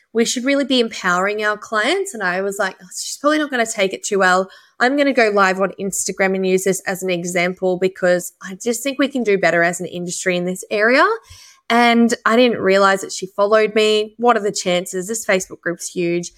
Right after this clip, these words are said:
Anyway, and she saw my live and I was quite heated about it because I really truly believe that a lot of us get into the industry because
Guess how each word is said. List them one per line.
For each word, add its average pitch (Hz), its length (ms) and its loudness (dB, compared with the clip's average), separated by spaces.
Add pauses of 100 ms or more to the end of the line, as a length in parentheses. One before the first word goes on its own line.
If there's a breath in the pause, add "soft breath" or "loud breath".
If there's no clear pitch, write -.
(400 soft breath)
Anyway, 233 480 4
and 220 240 0
she 214 580 4
saw 240 340 2
my 240 240 4
live 190 460 4
and 202 120 -6
I 202 60 -4
was 196 220 -2
quite 262 420 0
heated 226 360 2
about 180 300 2
it 175 80 -6
because 190 300 -4
I 202 80 6
really 214 360 4
truly 214 360 2
believe 185 360 2
that 180 120 0
a 180 40 2
lot 180 180 0
of 208 100 0
us 247 180 0
get - 180 0
into 214 140 -8
the - 180 -8
industry 185 440 -4
because 180 600 -6